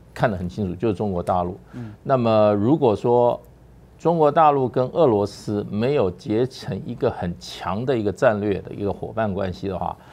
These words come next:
Speaker 1: 那么被美国用各个击破的方式来的话，那么哈，那么都会承受到美国比较大的压力啦。
Speaker 2: 嗯哼。
Speaker 1: 那各-，各自自己来面对美国的话，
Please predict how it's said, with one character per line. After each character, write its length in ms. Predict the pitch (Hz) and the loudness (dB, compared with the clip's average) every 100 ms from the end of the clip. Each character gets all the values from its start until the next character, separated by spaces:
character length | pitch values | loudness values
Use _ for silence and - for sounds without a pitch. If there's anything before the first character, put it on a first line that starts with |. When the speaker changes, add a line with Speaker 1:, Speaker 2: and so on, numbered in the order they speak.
| - - - | -20 -20 -8
Speaker 1:
那 100 | 135 | 0
么 100 | 117 | 2
被 140 | 127 | 2
美 160 | 120 95 | 2 0
国 180 | 92 104 | 0 2
用 220 | 120 104 - | 2 -2 0
各 140 | 156 | 0
个 120 | 113 | 2
击 220 | 95 87 90 | 0 -2 -6
破 240 | - 110 | 0 0
的 80 | 87 | 0
方 220 | 92 95 | -4 -4
式 160 | 101 90 | -4 -6
来 180 | 85 | -6
的 60 | 85 | -6
话， 240 | 87 50 - - - - | -4 -4 -8 -20 -20 -16
那 100 | - | -4
么 160 | 127 101 | 0 2
哈， 240 | 90 80 - - - | 2 0 -2 -14 -20
那 120 | - 120 | -8 -4
么 120 | 107 | 0
都 120 | 120 | 2
会 160 | 120 110 | 2 2
承 240 | - 98 | 0 -4
受 140 | 123 | -2
到 140 | 107 104 | 2 2
美 160 | 87 | 0
国 120 | 87 98 | -4 -6
比 120 | - | -4
较 120 | 98 | -8
大 260 | - 95 92 | -2 0 0
的 80 | 85 | 0
压 320 | 95 95 98 | 0 0 -2
力 200 | 95 85 | -4 -6
啦。 80 | - | -8
Speaker 2:
嗯 100 | 123 | -8
哼。 60 | 127 | -6
Speaker 1:
那 140 | 101 | -6
各-， 320 | - 160 110 95 | 0 2 4 2
各 240 | 175 131 | 4 2
自 380 | - 139 98 - - - | 2 -2 -4 -6 -14 -4
自 180 | 175 | -2
己 160 | 113 95 | -2 -4
来 200 | 90 95 | -4 -4
面 200 | 131 120 | -2 -2
对 140 | 113 | 0
美 140 | 101 87 | -2 -2
国 240 | 92 92 | -6 -4
的 60 | 95 | 0
话， 180 | 104 | 0